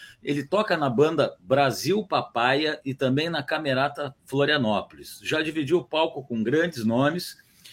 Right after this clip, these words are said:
e, entre eles, dividiu o palco com ninguém menos do que Steve Vai no Rock in Rio de dois mil e quinze. Então,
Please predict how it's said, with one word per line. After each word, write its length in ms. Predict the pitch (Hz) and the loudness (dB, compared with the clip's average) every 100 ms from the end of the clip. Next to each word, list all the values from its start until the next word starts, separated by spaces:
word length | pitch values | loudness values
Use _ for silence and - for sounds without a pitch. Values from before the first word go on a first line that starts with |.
| - - | -20 -2
e, 200 | 208 196 | 6 8
entre 340 | 190 196 190 | 8 6 6
eles, 520 | 180 180 196 208 202 - | 6 8 4 2 -6 -10
dividiu 400 | 131 156 147 156 | -8 -4 -2 -2
o 80 | 156 | -4
palco 340 | 151 170 175 | -2 -2 -4
com 200 | 147 151 | -10 -8
ninguém 400 | 156 135 127 151 | -2 0 0 0
menos 320 | 147 143 156 127 | 0 0 -2 -4
do 100 | 131 | -8
que 100 | 123 | -8
Steve 380 | - - 196 | -8 -4 -4
Vai 400 | 135 123 135 151 - _ 131 | -2 2 2 2 -4 _ -2
no 400 | 131 139 139 - | 2 2 0 -4
Rock 400 | - 147 185 156 | -2 0 0 -2
in 100 | 131 | -4
Rio 240 | 107 147 | -2 -2
de 120 | 151 | -4
dois 260 | 120 120 101 | 0 0 2
mil 180 | 120 165 | 0 0
e 80 | 143 | -2
quinze. 560 | - 135 117 - - _ _ _ _ _ | 0 2 2 -2 -12 _ _ _ _ _
Então, 320 | - 190 269 | 2 2 2